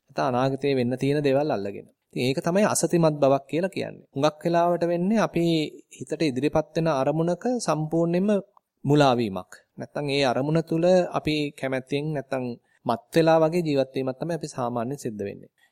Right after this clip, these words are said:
අන්න ඒ මත් බවකින් අයින් වෙලා නැත්තම් ඒ අරමුණක් තුළ කිඳා බැහැලා ඒකට වහලෙක් වෙනවා වෙනුවට මේ වර්තමාන වශයෙන් ඔන්න අපි තේරුම් ගන්නවා එතන එතන අවධානය යොමු කළා තමයි ඉතින් මේක තේරුම් ගන්න තියෙන්නේ මුලින්ම.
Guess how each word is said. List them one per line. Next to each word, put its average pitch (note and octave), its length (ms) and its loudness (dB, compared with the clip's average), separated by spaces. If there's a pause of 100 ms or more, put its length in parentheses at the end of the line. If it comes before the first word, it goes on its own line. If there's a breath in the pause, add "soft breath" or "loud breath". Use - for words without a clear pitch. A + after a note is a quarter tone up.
(120)
අන්න C#3+ 180 -4
ඒ D#3 200 0
මත් A#2+ 320 -2
බවකින් D#3+ 500 2
අයින් E3 240 0
වෙලා E3+ 340 -2
නැත්තම් C#3 440 -6
ඒ B2+ 200 -2 (260)
අරමුණක් C#3 560 -4 (140)
තුළ D3 220 0 (140)
කිඳා B2+ 400 -2
බැහැලා C#3+ 360 -2
ඒකට B2 320 -4
වහලෙක් C#3 480 -2
වෙනවා D#3+ 340 2
වෙනුවට A#2+ 420 -2 (300)
මේ C#3 300 0 (180)
වර්තමාන E3 600 0
වශයෙන් C#3+ 400 2
ඔන්න D3+ 160 -6
අපි D3 160 -4
තේරුම් B2 320 0
ගන්නවා C3 320 -4
එතන D#3 320 -2
එතන C3+ 360 0 (380)
අවධානය C#3+ 500 2
යොමු G#2+ 220 -2
කළා A2+ 240 -4
තමයි D3 120 -2
ඉතින් D3+ 160 -2
මේක B2+ 200 -2
තේරුම් G#2+ 280 -2
ගන්න A#2 200 -4
තියෙන්නේ A2+ 300 -6
මුලින්ම. A#2 280 2